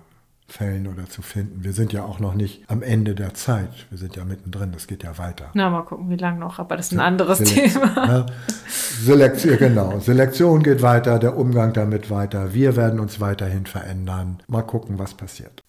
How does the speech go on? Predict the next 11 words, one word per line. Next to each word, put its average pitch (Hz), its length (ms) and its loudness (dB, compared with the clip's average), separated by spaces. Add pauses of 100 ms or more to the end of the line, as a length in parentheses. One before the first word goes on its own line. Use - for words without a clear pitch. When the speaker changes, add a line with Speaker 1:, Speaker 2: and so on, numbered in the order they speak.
Speaker 2:
Wie 233 160 0
schafft 226 480 -2
man 208 220 0
es, 202 760 -6 (120)
einem 190 440 -4
Hund 202 340 -6
nach 185 320 -6
Beißvorfällen 190 1000 -4
wieder 190 260 -6
zu - 120 -12
vertrauen? 185 800 -6